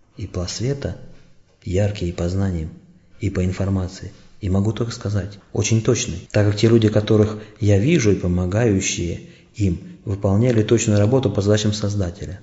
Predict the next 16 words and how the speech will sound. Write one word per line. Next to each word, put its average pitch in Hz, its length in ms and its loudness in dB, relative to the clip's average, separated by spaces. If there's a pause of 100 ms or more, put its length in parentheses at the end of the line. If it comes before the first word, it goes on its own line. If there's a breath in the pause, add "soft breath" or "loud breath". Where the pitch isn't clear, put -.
Видимо, 92 400 0
я 101 180 0
им 113 100 0
не 110 80 2
мешал. 107 380 0 (220)
А 101 120 -2
пониманием 101 580 6
того, 104 220 4
что 101 200 0
они 98 200 6
делают, 110 440 2
получил 101 460 2
доступ 110 340 2
к - 60 -2
этим 98 240 0
знаниям. 87 440 -2